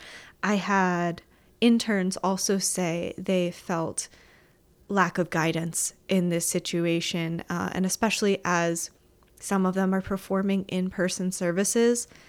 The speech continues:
but they are not professionals, uh, and therefore not having guidance from their supervisors, as well as not having the support because they are interns. So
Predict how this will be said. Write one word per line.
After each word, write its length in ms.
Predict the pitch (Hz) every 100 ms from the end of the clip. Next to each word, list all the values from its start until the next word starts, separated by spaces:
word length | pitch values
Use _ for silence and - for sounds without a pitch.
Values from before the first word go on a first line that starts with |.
| - _ -
but 140 | 214
they 140 | 202 196
are 180 | 190
not 500 | 190 185 185 180 - -
professionals, 920 | 208 190 175 175 - 165 - 202 - -
uh, 160 | 170
and 160 | 170 180
therefore 400 | 175 - 180 170 - - - -
not 260 | 202 208
having 240 | 208 190 196
guidance 380 | 190 180 185 -
from 160 | 185
their 100 | 180
supervisors, 960 | 180 214 208 208 196 185 180 180 170 170
as 240 | - 190 -
well 460 | 180 214 254 311 -
as 440 | 185 180 180 180 -
not 360 | 185 190 190 185
having 400 | 180 180 180 190 - - -
the 140 | - 190
support 920 | - 175 - _ - - 247 202 208 - - - - _ _ _ _ _ _ -
because 360 | 208 - 190
they 140 | - 170
are 140 | 160
interns. 680 | - 165 165 156 - 180 185 -
So 420 | - 190 180